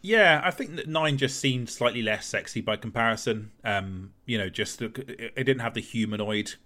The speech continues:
It had, like, it had the slightly deformed character designs, I guess. Is the, is that the right word? I don't really know. Like, I guess stylized character designs, you know what I mean? So the sort of big heads, little bodies kind of thing, that was maybe not quite as impressive to people at the time as, like,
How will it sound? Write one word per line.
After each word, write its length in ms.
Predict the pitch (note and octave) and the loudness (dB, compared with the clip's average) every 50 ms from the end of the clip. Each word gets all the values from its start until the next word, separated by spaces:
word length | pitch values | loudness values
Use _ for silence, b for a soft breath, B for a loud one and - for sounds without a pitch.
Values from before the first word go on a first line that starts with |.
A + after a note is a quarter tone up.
| - - | -12 -6
It 160 | B2 B2 B2 | -6 -4 2
had, 180 | B2+ C#3 C#3 C3+ | 4 4 4 4
like, 220 | A2+ G#2 - - - | 2 -2 -2 -4 -8
it 140 | C3+ C3 | -6 -4
had 220 | A#2+ C#3 C#3+ C#3 - | -2 0 -2 0 0
the 160 | C#3 B2+ A#2 | -2 -2 -2
slightly 380 | - - - C3+ B2+ - A#2 A2+ | -4 -4 -2 -2 -2 -2 -2 -4
deformed 440 | - G2+ - - G2 F#2 F#2+ F#2 | -6 -4 -2 -2 -2 -2 -2 -6
character 320 | - - F2+ F2+ E2 - G#2+ | -8 -6 -4 -4 -4 -6 -6
designs, 320 | G2 G2+ A2+ A2 G#2+ G#2 | -4 -2 -2 -2 0 0
I 60 | A2+ | 0
guess. 320 | A2 A#2+ A2+ A2 A2 - - | 2 2 2 2 0 -4 -12
Is 80 | A2 | -8
the, 180 | - A2+ G#2 A2 | -6 -6 -6 -6
is 140 | - B2+ A2 | -6 -8 -8
that 120 | C#3 - | -8 -6
the 60 | C#3 | -4
right 160 | C3+ C3+ C3 C3 | -4 -4 -4 -2
word? 220 | B2+ B2+ B2 A#2 | -2 -2 0 0
I 60 | G#2+ | 0
don't 140 | F#2 E2 D#2+ | -2 -2 -4
really 120 | E2+ E2+ | -6 -8
know. 180 | F2 F#2 F2 E2+ | -6 -6 -6 -4
Like, 200 | E2+ F#2+ F#2 - B B B B B | -4 -4 -4 -4 B B B B B
I 40 | C3 | 2
guess 160 | D3+ C#3+ - | 2 2 2
stylized 600 | - - C3 A#2 A2+ G#2 F#2+ E2+ E2 E2+ - - | 2 4 4 6 6 4 4 2 0 -2 -4 -6
character 300 | - F2+ D#2+ - - F#2 | -6 -6 -6 -6 -8 -12
designs, 480 | E2 E2 E2 D#2 D2 D2 D2 D2+ - | -12 -12 -10 -10 -10 -10 -12 -10 -10
you 80 | - G2+ | -8 -8
know 40 | G2 | -6
what 80 | G2 | -6
I 40 | G2+ | -6
mean? 240 | G2 G2+ G2+ G2 G2+ | -4 -4 -4 -6 -6
So 320 | - - A2+ G#2 G2 G2 F#2+ B B B B B B B B B B - | -6 -2 0 0 0 0 -2 B B B B B B B B B B -2
the 120 | A#2+ A2 | -2 0
sort 180 | - - - G#2 | 0 -2 -4 -2
of 100 | - - | 0 0
big 180 | A#2 G#2+ - | 0 0 0
heads, 540 | - - G#2 G2 G2+ G#2 G#2 - - - - | -2 -2 -2 -2 -2 -2 -4 -6 -6 -4 -2
little 160 | A2+ G#2+ G#2 | -2 -2 -2
bodies 500 | G2 - F#2+ G2 F#2 G#2+ G#2+ G#2+ G#2 - | -4 -4 -4 -4 -2 -4 -4 -4 -6 -6
kind 160 | - - A#2+ | -4 -4 -4
of 80 | A#2+ - | -4 -2
thing, 280 | - C3 B2+ C3 C3 C3+ - - - | 0 2 2 0 0 -6 -10 -4 0
that 180 | B2 A#2 - G#2+ | 2 2 2 2
was 220 | A2+ G#2+ - - A2 - - | -2 -4 -4 -6 -8 -10 -8
maybe 360 | A2+ A2 A2 G#2+ F#2+ G2 G2+ | -4 -2 0 0 0 -2 -4
not 220 | G2+ G#2 G2 - - | -4 -4 -6 -6 -6
quite 300 | - G2 G2+ G2 F#2+ F#2 | -2 0 0 0 0 -2
as 200 | G2 - - - | -6 -8 -10 -10
impressive 680 | - A2 G#2 - - - G#2+ G#2 - - C3+ B2 - - | -10 -10 -12 -8 -6 -4 -4 -4 -2 -2 -4 -4 -4 -6
to 180 | - D3 C#3+ | -10 -10 -8
people 300 | C#3 D3+ D#3+ C#3+ - D#3 | -8 -8 -10 -10 -8 -10
at 60 | - | -10
the 80 | - C#3 | -10 -10
time 360 | - - D3 D3 C#3+ C#3+ B2 | -8 -6 -4 -2 -2 0 0
as, 220 | A2 G#2+ G#2 - G2+ | 0 -2 -2 0 -2
like, 180 | F#2 F2 - | -2 -2 -2